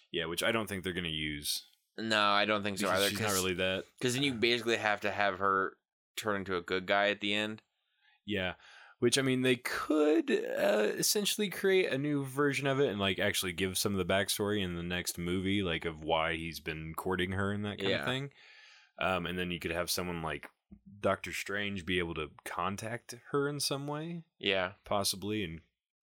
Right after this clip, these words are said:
Speaker 1: let her know or
Speaker 2: But
Speaker 1: coerce her.
Speaker 2: I think the closest we're gonna get to that is when in Avengers, whenever the guy said, uh, to challenge them would be like courting death.
Speaker 1: Yeah.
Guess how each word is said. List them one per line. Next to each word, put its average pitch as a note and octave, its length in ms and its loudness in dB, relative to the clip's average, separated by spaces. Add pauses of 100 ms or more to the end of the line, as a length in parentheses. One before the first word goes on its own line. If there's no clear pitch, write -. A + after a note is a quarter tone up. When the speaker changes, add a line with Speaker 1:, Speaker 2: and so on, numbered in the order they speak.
Speaker 1:
let F#2 180 -2
her F2 140 -2
know F2 200 0
or F2+ 140 0
Speaker 2:
But C#3 240 6
Speaker 1:
coerce G#2 160 0
her. G#2+ 300 0
Speaker 2:
I C3 100 2
think D3+ 160 2
the C#3 80 0
closest B2 280 0
we're A#2 100 2
gonna A#2 120 4
get G#2 140 -4
to G#2+ 60 -6
that G#2 160 4
is F#2 280 -2 (120)
when G2+ 220 -2
in G2 320 -2
Avengers, G2 440 -2
whenever F#2 220 2
the F#2 60 2
guy F2+ 200 4
said, F2+ 440 0 (140)
uh, F2 360 2
to F#2 120 -14
challenge G2 380 2
them F#2+ 80 0
would F2 80 -6
be F2 80 -4
like E2 100 -4
courting F2+ 440 0
death. F#2 340 2
Speaker 1:
Yeah. D#2+ 300 -4